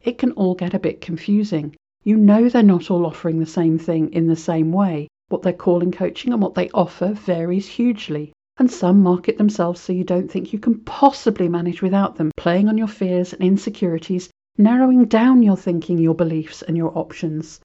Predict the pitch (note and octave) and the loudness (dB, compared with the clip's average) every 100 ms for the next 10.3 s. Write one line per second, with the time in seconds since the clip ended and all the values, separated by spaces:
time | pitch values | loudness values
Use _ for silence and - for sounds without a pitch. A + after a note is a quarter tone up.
0 | _ _ - G#3 - G3 G3 G#3+ F3 F#3 | _ _ -4 -4 -2 0 2 2 2 0
1 | F#3+ E3 F3 G3 - - E3+ E3+ F3+ F#3+ | -2 -4 -4 -8 -8 -6 -4 -2 -2 -2
2 | G3 B3 B3+ F3 D#3+ - _ - G3 - | 0 -2 -2 -4 -8 -12 _ 0 0 2
3 | A#3+ B3+ D#3+ D3+ F#3 E3+ G3+ - A3 A3 | 0 2 -4 -4 -6 -8 -8 -2 0 0
4 | A3 G#3+ G#3 G#3 E3 F3 E3+ - F3+ E3 | -2 -2 -2 -2 -4 -6 -8 -6 -8 -6
5 | F3 - F#3 A3 A3 - D3+ D3 _ _ | -6 -2 -2 -2 -8 -12 -12 -12 _ _
6 | _ - - E3 D3+ F#3+ A3 G3+ F#3 F#3+ | _ -20 -6 -2 -2 -4 -6 -4 0 0
7 | G#3+ C4 B3 G#3+ G#3 - D#3+ D#3+ F3+ F#3 | 0 0 0 -2 -4 -2 -2 0 -2 0
8 | E3+ - D#3 D3+ - _ _ - G3 G#3+ | -2 -4 -8 -8 -18 _ _ 2 2 2
9 | A#3 G#3+ - A3+ A#3+ B3 A#3 A#3 E3+ D3+ | 0 -2 0 0 2 2 0 -2 -8 -8
10 | - - | -14 -20